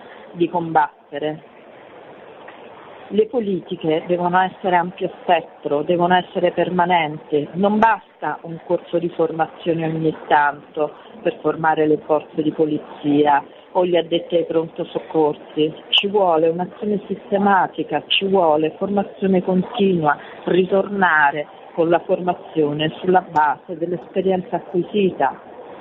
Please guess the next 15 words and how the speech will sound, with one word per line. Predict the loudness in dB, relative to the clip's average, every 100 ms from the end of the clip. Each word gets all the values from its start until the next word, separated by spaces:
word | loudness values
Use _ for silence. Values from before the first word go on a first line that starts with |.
| -2
Non | 0 4
basta | 4 2 0 -8 0 0 0
uno | -2 0 0
spot | -2 -2 -2 -2
in | -10 -8
T | -10 -8
V, | 0 0 0 -4 -4
ci | -2 0
vogliono | 2 2 2 -2 -6 -4 -4 -4 -20 -6
campagne | -4 -2 2 2 2 -2
integrate, | 0 0 2 4 4 2 0 -6
ci | -4 -2
vogliono | 2 4 2 2 0 0
campagne | -2 -2 0 0 0 -4
sistematiche, | -6 -6 -4 2 2 2 0 -6 -4